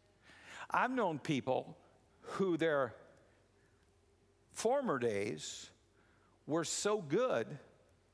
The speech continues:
that they said to themselves, "You know, I don't really think I deserve to be blessed much more than I already have been."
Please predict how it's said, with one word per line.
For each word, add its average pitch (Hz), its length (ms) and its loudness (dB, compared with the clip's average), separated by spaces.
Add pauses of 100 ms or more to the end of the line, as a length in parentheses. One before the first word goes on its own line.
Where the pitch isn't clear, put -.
(440)
that 180 160 2
they 175 120 2
said 202 260 2
to 196 60 4
themselves, 165 680 0 (300)
"You 190 160 2
know, 202 280 4 (220)
I 190 300 4
don't 196 240 2
really 180 480 4
think 185 360 -2
I 170 120 6
deserve 165 420 0
to 151 80 0
be 131 100 0
blessed 131 340 0
much 135 200 -2
more 135 160 0
than 120 160 0
I 120 40 2
already 117 240 2
have 117 260 0
been." 92 140 -6